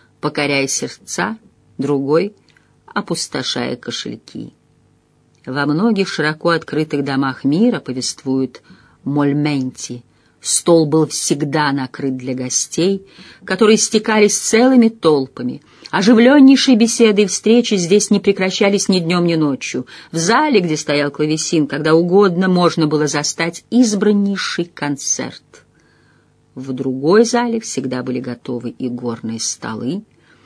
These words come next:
Рядом с ней находился буфет, и в то время как все развлекались, каждый сообразно своим склонностям, хозяйка дома переходила из комнаты в комнату с корзинами фруктов, которые предлагала она гостям.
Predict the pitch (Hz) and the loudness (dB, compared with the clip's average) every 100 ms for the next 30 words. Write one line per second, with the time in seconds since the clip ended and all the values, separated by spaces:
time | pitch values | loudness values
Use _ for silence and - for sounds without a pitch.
0 | _ _ - 160 170 160 160 160 143 139 | _ _ -4 0 2 0 0 2 0 0
1 | 131 131 - 127 120 - - 220 - - | -4 -4 -8 -8 -10 -6 -2 -2 -2 -12
2 | - 285 302 294 285 277 247 - 262 240 | -6 -2 2 6 6 6 0 2 4 4
3 | 220 240 240 240 226 214 202 180 190 - | 4 2 2 2 0 -2 0 2 2 0
4 | - _ - - 185 175 170 160 156 160 | -14 _ -6 -2 2 2 2 0 0 0
5 | 165 - - 262 302 262 - 226 220 202 | 0 0 2 6 8 6 6 2 2 2
6 | 185 226 302 - 285 202 202 175 165 180 | 2 4 2 2 0 4 4 4 0 0
7 | 175 180 175 170 170 - 165 156 156 156 | 0 0 2 2 0 0 -2 -2 -6 -10
8 | _ 214 269 262 233 202 - 160 151 151 | _ 2 6 6 4 -2 -4 -4 -2 -2
9 | 151 147 165 240 262 - 175 - - - | -2 -4 0 0 0 -6 -8 -12 -20 -20
10 | _ - 175 175 170 165 151 151 147 147 | _ -6 0 2 2 0 -2 -2 -2 -4
11 | 185 156 139 131 139 143 _ _ _ _ | -4 -2 -2 -4 -6 -10 _ _ _ _
12 | _ _ _ 135 139 - - - 107 101 | _ _ _ -8 -6 -6 -10 -10 -12 -12